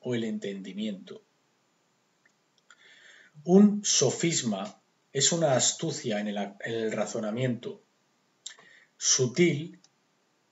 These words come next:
significa difícil de entender o comprender por la mente o analizar.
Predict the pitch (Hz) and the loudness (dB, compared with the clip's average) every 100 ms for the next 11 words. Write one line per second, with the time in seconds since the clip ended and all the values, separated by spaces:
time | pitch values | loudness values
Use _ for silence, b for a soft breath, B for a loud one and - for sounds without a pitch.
0 | _ _ _ _ _ - 127 123 113 139 | _ _ _ _ _ -10 -6 -4 -4 2
1 | 160 147 127 123 123 165 - 165 139 120 | 2 2 0 -2 -2 -2 -4 -2 0 0
2 | 113 107 107 107 135 143 - 123 - 113 | 0 -2 -4 2 2 2 -2 -6 -4 -4
3 | 113 110 120 139 135 113 107 123 139 156 | -2 -2 0 0 -2 -2 -2 -2 -6 -6
4 | 151 - 110 104 101 90 85 107 90 | -10 -6 -4 -2 -4 -8 -10 -8 -8